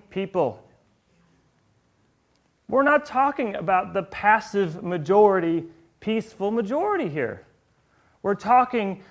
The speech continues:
about the people who actually influence, rule, and control societies and peoples. Hello?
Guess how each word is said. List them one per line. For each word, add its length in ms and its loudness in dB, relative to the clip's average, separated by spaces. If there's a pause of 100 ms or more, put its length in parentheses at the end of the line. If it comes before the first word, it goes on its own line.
(100)
about 380 6
the 100 -2
people 680 -2 (160)
who 220 0
actually 580 2
influence, 800 0 (260)
rule, 680 6 (140)
and 180 -4
control 800 0
societies 1000 2
and 120 -6
peoples. 640 -8 (920)
Hello? 480 -2